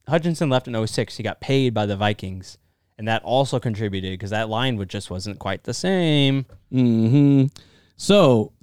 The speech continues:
Speaker 2: thinking about that, like, this happens all over the league with a bunch of running backs. These lines help them into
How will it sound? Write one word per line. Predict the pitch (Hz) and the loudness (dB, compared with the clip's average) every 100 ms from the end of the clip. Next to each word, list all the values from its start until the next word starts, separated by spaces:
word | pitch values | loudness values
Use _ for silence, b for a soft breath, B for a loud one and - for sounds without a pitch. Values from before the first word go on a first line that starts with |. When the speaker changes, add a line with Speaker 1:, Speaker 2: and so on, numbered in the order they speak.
| - | 0
Speaker 2:
thinking | 233 220 | 2 4
about | 147 127 110 | 4 2 2
that, | 120 107 123 | 2 0 0
like, | 123 107 | -2 0
this | 165 170 | 0 2
happens | 180 160 143 | 2 2 2
all | 135 143 | 2 2
over | 135 | 2
the | 120 | 2
league | 117 120 117 | 2 4 4
with | 104 - | 0 -4
a | 127 | 0
bunch | 127 131 | 2 4
of | 131 | 4
running | 113 117 | 4 4
backs. | 113 107 104 - | 2 0 -2 -6
These | 110 104 | -6 -4
lines | 127 143 156 151 139 | -2 0 2 2 2
help | 131 127 | 2 0
them | 127 123 | 2 0
into | 120 120 113 117 113 107 | 2 0 2 2 2 0